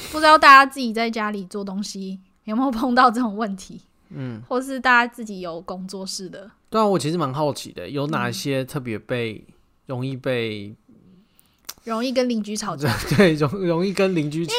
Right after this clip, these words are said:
Speaker 2: 突。
Speaker 1: 因为其实，其实你看手作类的，就是还是有很多类别是不会吵的。
Speaker 2: 嗯。
Speaker 1: 就是手工艺类其实很多都不会吵。
Speaker 2: 对啊。
Speaker 1: 对啊，然后其实很多这种，像台北市很多精工的。
Speaker 2: 可是精工为什么不会吵？我以为精工还是会吵。
Speaker 1: 哦，精工有时候会敲敲打打。
Speaker 2: 对啊。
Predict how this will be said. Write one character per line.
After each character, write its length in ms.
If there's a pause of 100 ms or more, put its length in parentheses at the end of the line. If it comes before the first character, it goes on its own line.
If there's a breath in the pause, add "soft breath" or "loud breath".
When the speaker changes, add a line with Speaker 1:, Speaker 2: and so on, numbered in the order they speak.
Speaker 2:
突。 60
Speaker 1:
因 80
为 60
其 20
实， 80
其 60
实 60
你 140
看 180
手 300
作 240
类 180
的， 240 (440 loud breath)
就 140
是 420 (500)
还 180
是 100
有 100
很 200
多 420 (280 soft breath)
类 180
别 180
是 80
不 140
会 120
吵 300
的。 160 (180)
Speaker 2:
嗯。 200
Speaker 1:
就 100
是 120
手 260
工 240
艺 80
类 140
其 120
实 80
很 80
多 140
都 60
不 80
会 100
吵。 380
Speaker 2:
对 100
啊。 260
Speaker 1:
对 100
啊， 80
然 120
后 80
其 140
实 100
很 160
多 160
这 80
种， 120
像 260
台 200
北 140
市 180
很 120
多 140
精 340
工 260
的。 160 (340 loud breath)
Speaker 2:
可 80
是 140
精 220
工 160
为 100
什 100
么 60
不 140
会 80
吵？ 140
我 120
以 80
为 160
精 220
工 120
还 140
是 60
会 20
吵。 60
Speaker 1:
哦， 40
精 80
工 120
有 140
时 60
候 80
会 140
敲 160
敲 160
打 80
打。 60
Speaker 2:
对 40
啊。 280